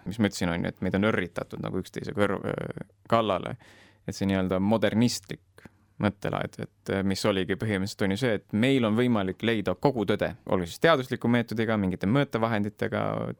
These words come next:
maailma uurides ja loomulikult kirik pidi tegelema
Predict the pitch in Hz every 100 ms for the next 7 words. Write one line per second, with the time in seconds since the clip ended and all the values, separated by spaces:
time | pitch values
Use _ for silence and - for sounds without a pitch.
0 | _ 117 104 101 139 147 107 104 104 -
1 | - - 110 104 104 101 101 _ - 113
2 | 98 117 113 123 110 87 90